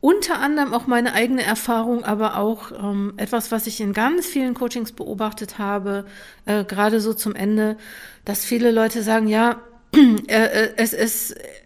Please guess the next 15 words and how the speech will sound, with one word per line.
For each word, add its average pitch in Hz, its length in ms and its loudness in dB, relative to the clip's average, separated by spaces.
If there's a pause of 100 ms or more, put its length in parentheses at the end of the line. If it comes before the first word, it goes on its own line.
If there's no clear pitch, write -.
(300)
ich 226 200 0
habe 254 160 2
jetzt - 220 0
all 311 280 8
die 262 180 6
Jahre, 196 680 2
habe 220 180 2
ich 220 120 -2
was 226 180 -2
gemacht 240 400 0
und 226 140 -2
ich 220 120 -4
bin 226 280 0
nicht 349 240 0
zufrieden 269 500 -4